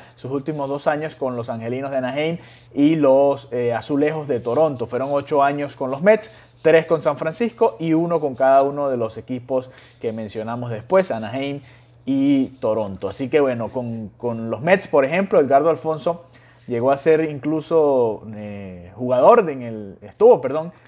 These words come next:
llamado al Juego de Estrellas del año dos mil y además fue bate de plata en, en mil novecientos noventa y nueve. Eh, una de sus mejores campañas, por ejemplo, fue en, en mil novecientos noventa y siete, cuando terminó con promedio de trescientos quince,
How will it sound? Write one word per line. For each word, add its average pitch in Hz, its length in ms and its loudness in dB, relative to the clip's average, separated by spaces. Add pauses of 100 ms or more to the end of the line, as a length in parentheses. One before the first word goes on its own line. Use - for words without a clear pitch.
(120)
llamado 131 480 0
al 131 140 -2
Juego 151 220 0
de 143 80 0
Estrellas 165 600 -4
del 120 140 -4
año 139 240 -4
dos 120 160 -4
mil 175 340 -2 (380)
y 110 80 -8
además 117 400 -6
fue 135 500 0
bate 135 300 2
de 127 120 2
plata 131 380 0
en, 131 140 -4
en 117 120 -6
mil 131 160 -4
novecientos 131 680 -4
noventa 113 420 -6
y 110 60 -6
nueve. 175 400 2 (800)
Eh, 110 160 -8
una 131 180 -4
de 151 80 -2
sus 135 140 -6
mejores 131 320 -4
campañas, 139 580 -2
por 131 160 -2
ejemplo, 143 320 -4
fue 127 200 -2
en, 131 380 -8
en 117 220 -6
mil 123 100 -8
novecientos 131 440 -6
noventa 117 300 -8
y - 20 -8
siete, 160 400 2 (300)
cuando 123 200 -2
terminó 117 380 -2
con 139 120 -2
promedio 131 500 2
de 131 100 2
trescientos 131 720 -4
quince, 190 440 -2